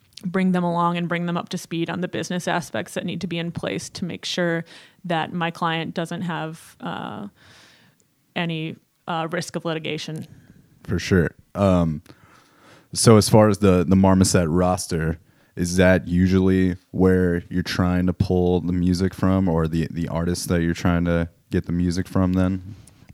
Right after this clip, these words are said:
Speaker 1: I mean, it's, uh, we have a great roster and it's awesome, but it's also about serving the brief and serving the client and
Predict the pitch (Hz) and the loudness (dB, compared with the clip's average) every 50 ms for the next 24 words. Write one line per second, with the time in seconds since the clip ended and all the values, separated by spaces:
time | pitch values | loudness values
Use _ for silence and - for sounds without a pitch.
0 | - - - _ _ 226 233 240 240 240 - - 226 220 - - - - - - | -20 -20 -20 _ _ 2 4 6 4 4 4 2 0 -2 -4 -8 -8 -4 0 4
1 | 208 202 202 196 190 190 185 - - _ _ - - 202 220 226 233 220 208 196 | 6 6 6 6 6 4 2 0 -4 _ _ -8 0 2 4 4 4 4 4 4
2 | 202 202 - - 180 180 190 185 - - - 208 196 190 185 175 - - 180 180 | 4 2 4 6 6 6 6 4 2 0 2 2 4 2 0 -2 0 2 2 2
3 | 175 - 208 196 202 190 175 175 - 175 170 165 - 196 185 180 180 180 - - | 4 2 0 0 2 0 0 0 0 0 0 2 2 2 2 4 2 2 2 0
4 | - - - 185 175 170 175 175 175 170 170 165 - 180 180 208 226 - - - | -4 0 0 0 2 2 0 -2 0 -2 -4 -2 -2 0 0 0 -2 -4 -6 -6
5 | 185 175 175 - - 185 175 170 175 175 175 175 175 165 175 175 98 - - - | -6 -6 -4 -2 0 0 0 0 -2 -4 -4 -6 -6 -4 -2 -2 -2 -2 -4 -4
6 | - 175 170 175 190 202 220 - - 160 160 160 160 175 165 180 | -2 -2 0 0 0 -2 -2 -4 -4 -8 -6 -6 -8 -8 -10 -12